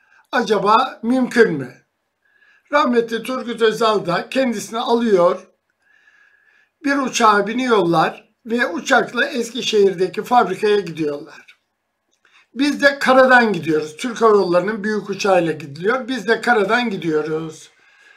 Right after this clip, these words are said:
Ve gazeteciler olarak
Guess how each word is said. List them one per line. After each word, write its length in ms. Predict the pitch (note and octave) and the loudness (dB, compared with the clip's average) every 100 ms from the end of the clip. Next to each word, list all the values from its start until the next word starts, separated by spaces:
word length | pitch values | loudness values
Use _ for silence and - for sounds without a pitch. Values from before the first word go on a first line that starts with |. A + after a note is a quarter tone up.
| _ _ _ _ _ _ _ - | _ _ _ _ _ _ _ -2
Ve 320 | B3+ C#4+ D#4+ B3+ | 2 2 0 -2
gazeteciler 720 | A#3 G#3+ A#3 A3 F3 F3 D#3+ | 0 4 4 4 2 2 0
olarak 640 | D#3 C#3 D3 A3 - - | 0 -2 -4 -8 -10 -20